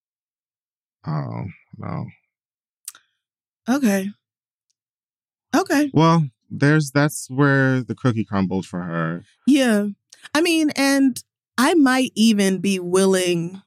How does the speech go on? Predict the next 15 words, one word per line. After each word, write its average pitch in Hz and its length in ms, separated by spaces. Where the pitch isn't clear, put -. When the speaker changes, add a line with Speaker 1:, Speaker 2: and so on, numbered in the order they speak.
Speaker 2:
I 233 60
mean, 254 140
I'm 208 160
not, 196 320
but 196 360
I 233 160
might 247 420
be 214 160
willing 185 460
to 190 140
buy 175 340
the 165 120
whole, 165 540
it 196 160
wasn't 185 500